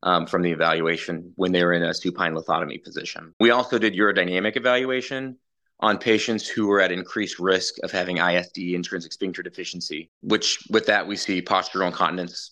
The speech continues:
you know, severe urinary leakage, patients with history of vaginal radiation, prior pelvic floor surgeries.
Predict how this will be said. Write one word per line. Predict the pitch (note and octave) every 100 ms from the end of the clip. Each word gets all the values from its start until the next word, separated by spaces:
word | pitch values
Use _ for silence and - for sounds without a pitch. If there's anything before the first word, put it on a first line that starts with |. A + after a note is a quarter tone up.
| G2
you | G2
know, | F2+
severe | - G#2 A#2 A2+
urinary | G#2+ G2+ G2 G2 F#2+
leakage, | F2 F2 F2 E2+ - - _
patients | C3+ G#2+ A2 F#2
with | F#2+
history | A2+ - G2+
of | F2+
vaginal | F2+ F2+ F#2
radiation, | F#2 A2+ A2+ - G2+ F#2+ _ -
prior | G2+ F2+
pelvic | F#2+ F#2
floor | G2 F2+
surgeries. | - F#2 F2 F2+ F2+